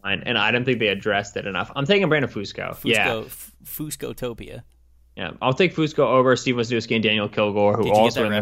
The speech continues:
Speaker 2: reference?
Speaker 1: class.
Speaker 2: Did you get that reference?
Speaker 1: What did you say?
Speaker 2: Fuscotopia?
Speaker 1: Nope.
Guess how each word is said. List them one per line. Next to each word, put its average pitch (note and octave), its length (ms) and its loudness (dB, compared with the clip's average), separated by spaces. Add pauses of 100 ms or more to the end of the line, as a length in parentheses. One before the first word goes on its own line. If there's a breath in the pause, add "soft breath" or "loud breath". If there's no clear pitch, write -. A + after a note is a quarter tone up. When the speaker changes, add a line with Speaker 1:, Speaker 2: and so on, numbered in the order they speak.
Speaker 2:
reference? C3 140 -6
Speaker 1:
class. - 240 -8 (100)
Speaker 2:
Did A2 140 -10
you G#2 40 -6
get G#2 100 -8
that G#2 120 -8
reference? G#2 420 -12 (120)
Speaker 1:
What A#2+ 160 0
did A#2+ 180 -2
you A#2 60 -4
say? D#3+ 340 0
Speaker 2:
Fuscotopia? A#2 840 -8 (840)
Speaker 1:
Nope. - 280 0